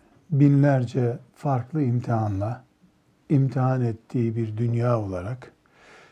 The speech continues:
binlerce de kendisini bulma fırsatı gönderdiğine inanıyoruz. Bin sorun, bin bir çare var.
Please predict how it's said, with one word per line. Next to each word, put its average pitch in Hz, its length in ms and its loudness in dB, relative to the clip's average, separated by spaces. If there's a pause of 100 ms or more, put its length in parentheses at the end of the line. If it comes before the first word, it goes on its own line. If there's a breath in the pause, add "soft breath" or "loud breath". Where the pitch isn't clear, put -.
(240 soft breath)
binlerce 170 1000 4
de 117 300 -4 (540)
kendisini 147 920 0
bulma 127 560 2 (580 soft breath)
fırsatı 131 960 0 (200)
gönderdiğine 123 920 2
inanıyoruz. 98 760 -6 (1800 soft breath)
Bin 175 560 6 (540)
sorun, 147 680 2 (600)
bin 160 520 6
bir 165 240 6 (440)
çare 113 540 -2
var. - 180 -10